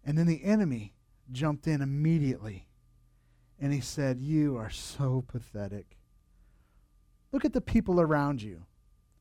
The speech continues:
Are they doing that? No. They're way better. They love God more. God loves them more."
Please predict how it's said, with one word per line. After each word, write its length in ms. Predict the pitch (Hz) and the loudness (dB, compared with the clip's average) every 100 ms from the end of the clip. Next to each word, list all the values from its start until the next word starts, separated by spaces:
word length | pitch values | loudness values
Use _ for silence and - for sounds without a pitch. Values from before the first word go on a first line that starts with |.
| - | -6
Are 160 | 131 139 | -2 -2
they 400 | 113 139 165 214 | -2 4 6 6
doing 340 | 262 269 269 | 4 4 2
that? 320 | 269 277 269 _ _ _ 113 | 2 0 -4 _ _ _ -8
No. 600 | 139 147 123 98 87 101 _ _ _ _ _ _ _ _ - | -2 -2 -2 -6 -12 -20 _ _ _ _ _ _ _ _ -8
They're 300 | 135 247 240 | 4 6 6
way 380 | 170 165 185 170 | 4 4 6 6
better. 280 | 131 127 | 4 -4
They 200 | 147 262 | 4 6
love 320 | 226 160 135 120 | 6 2 0 -2
God 280 | 127 131 | -2 -2
more. 220 | 139 147 135 - | -2 -2 -4 -8
God 380 | 220 254 240 | 0 0 0
loves 640 | 196 190 170 160 156 143 - _ _ | 2 4 6 4 2 -8 -16 _ _
them 600 | 120 139 226 240 185 127 - _ _ _ _ - | -12 -4 -2 0 -2 -4 -10 _ _ _ _ -8
more." 480 | 123 110 92 - | -6 -6 -10 -20